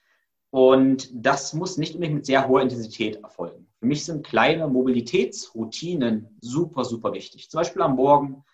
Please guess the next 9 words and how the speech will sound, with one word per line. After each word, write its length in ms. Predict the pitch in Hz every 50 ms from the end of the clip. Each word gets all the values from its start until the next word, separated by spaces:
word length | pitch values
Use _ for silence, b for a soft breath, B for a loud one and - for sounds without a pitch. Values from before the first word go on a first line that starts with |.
| b b _
eine 340 | - 107 113 113 113 110 110
zehn 240 | - - 127 127 127
Minuten 200 | 123 117 - 123
Mobilitätsroutine 960 | 113 107 110 - 123 123 120 - - 113 110 - 120 110 110 110 110 107 - -
oder 180 | 143 147 139
am 120 | 135 123 -
Abend 520 | - 113 113 117 117 117 120 120 117 -
zum 140 | - 113 107
Runterkommen 720 | 110 123 127 123 123 117 - - 120 110 110 110 113 -